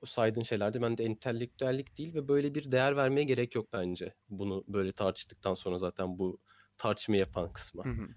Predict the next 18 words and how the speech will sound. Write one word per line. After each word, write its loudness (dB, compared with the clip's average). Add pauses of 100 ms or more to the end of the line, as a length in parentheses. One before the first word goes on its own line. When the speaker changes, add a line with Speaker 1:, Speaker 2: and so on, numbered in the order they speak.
(140)
Speaker 1:
Bunu 2
Speaker 2:
Hı -
hı. 2
Speaker 1:
değerli, 2
değerli 2
bir -2
şey 2
kılmaya -2
gerek -2
yok. -12 (640)
Entelektüellik -4
de 0
böyle 2
bir -4
şey 0
değil -2
çünkü -14
yani. -14